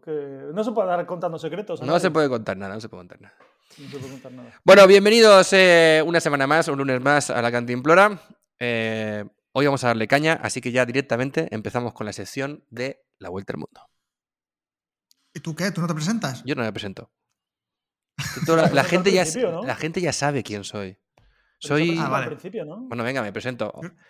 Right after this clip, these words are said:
Speaker 2: Bueno, eh, el que está aquí al micrófono hablando, pues, eh, soy Adro, de Mundo Adro, y si no me seguís, pues estáis tardando. Ya está.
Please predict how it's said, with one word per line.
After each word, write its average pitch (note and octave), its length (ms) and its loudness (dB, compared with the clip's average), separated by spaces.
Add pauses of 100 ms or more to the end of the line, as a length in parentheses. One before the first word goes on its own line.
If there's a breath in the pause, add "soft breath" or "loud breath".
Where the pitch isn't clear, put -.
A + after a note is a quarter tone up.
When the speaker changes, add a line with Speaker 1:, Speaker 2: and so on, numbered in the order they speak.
(260 soft breath)
Speaker 2:
Bueno, B2 260 4
eh, A#2+ 460 2
el A2+ 80 -6
que A#2+ 160 2
está C3+ 200 2
aquí C#3 240 2
al C#3 160 4
micrófono D3 440 2
hablando, E3+ 580 4
pues, G#2+ 240 -8
eh, G#2 100 -6
soy A2 240 -6
Adro, D3 480 0 (140)
de G2+ 160 -10
Mundo G#2 300 -4
Adro, D#3 340 0 (500)
y G2 260 -14
si - 100 -12
no G2+ 100 -8
me G#2+ 80 -6
seguís, A#2+ 320 -6
pues - 80 -8
estáis A2 220 -10
tardando. F2+ 440 -12 (840)
Ya C3 60 -20
está. - 220 -18